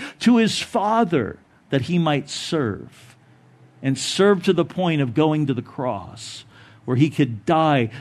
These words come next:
the ultimate death so that he could give and impart to us the ultimate life. Remember what Jesus said? "If anyone wants to be my disciple,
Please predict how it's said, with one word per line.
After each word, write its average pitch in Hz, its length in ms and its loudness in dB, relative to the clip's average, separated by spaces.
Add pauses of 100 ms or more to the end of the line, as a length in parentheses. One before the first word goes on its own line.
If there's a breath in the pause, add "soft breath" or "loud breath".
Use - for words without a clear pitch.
the 143 260 4
ultimate 170 680 0
death 151 320 2
so - 200 0
that 135 160 2
he 165 180 0
could 120 320 -2
give 143 400 2 (240 loud breath)
and 156 100 0
impart 160 460 0
to 147 200 2
us 135 300 2 (180 loud breath)
the 147 320 4
ultimate 156 600 0
life. 131 760 -8 (460 soft breath)
Remember 233 280 2
what 247 160 2
Jesus 226 380 -4
said? 247 240 -2 (200 loud breath)
"If 202 200 2
anyone 262 760 4
wants 226 440 4
to 254 60 4
be 247 160 8
my 226 180 6
disciple, 247 680 4